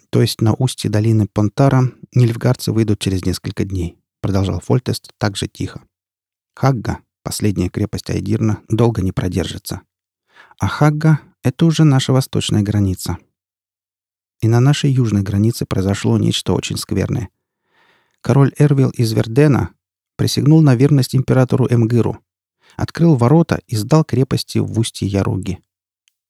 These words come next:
В Настроге, Разгоре и Бодроге, которые должны были защищать наш фланг, теперь размещены нилюгардские гарнизоны". Совет молчал.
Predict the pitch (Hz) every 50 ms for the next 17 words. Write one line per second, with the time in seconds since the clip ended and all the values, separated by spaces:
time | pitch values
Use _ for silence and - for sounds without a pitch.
0 | _ _ - - 95 110 120 120 - - 151 147 156 143 139 135 131 127 110 -
1 | - - - 101 107 98 120 127 143 151 151 143 135 131 123 - - - 107 101
2 | 104 98 95 - - 147 139 139 139 123 113 - _ - 113 - 117 117 117 113
3 | 113 113 113 120 123 117 110 113 113 110 110 113 110 - 120 - - 120 113 -
4 | 113 113 - - - 117 113 110 107 - - - _ - - 117 - 175 160 151
5 | 117 104 95 101 104 - - - 110 117 120 117 - - - 110 104 104 92 90
6 | 107 101 95 - - - - 98 92 98 95 98 95 92 90 92 85 82 80 76
7 | - _ _ _ _ _ _ _ _ _ _ _ _ _ _ _ _ _ _ _
8 | _ _ _ _ _ - - - 95 92 98 104 - - 92 95 - - - 113
9 | 113 95